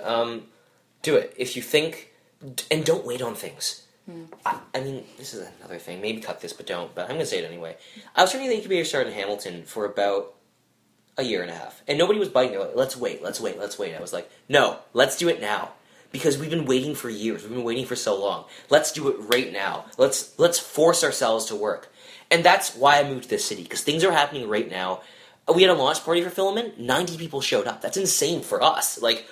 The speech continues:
Speaker 1: we're unestablished. Like, ninety people came. Um, yeah, uh, my advice is just to do it. Just do it. Just do it. Make it work. If you wanna make it work, make it work. Peter Dinklage, I was reading this last night, Peter Dinklage, Game of Thrones, Emmy Award-winning actor,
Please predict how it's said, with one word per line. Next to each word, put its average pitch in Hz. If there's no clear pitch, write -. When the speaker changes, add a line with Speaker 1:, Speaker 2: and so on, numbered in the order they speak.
Speaker 1:
we're 170
unestablished. -
Like, 117
ninety 170
people 170
came. -
Um, 143
yeah, 175
uh, 139
my 175
advice 220
is -
just 214
to -
do 226
it. -
Just -
do 175
it. -
Just -
do 180
it. 175
Make 165
it 131
work. 127
If -
you 151
wanna 175
make 185
it 170
work, 151
make 113
it 110
work. 92
Peter 220
Dinklage, 175
I 104
was 110
reading 139
this -
last 95
night, 98
Peter 123
Dinklage, 107
Game 127
of 117
Thrones, 95
Emmy 113
Award-winning 107
actor, -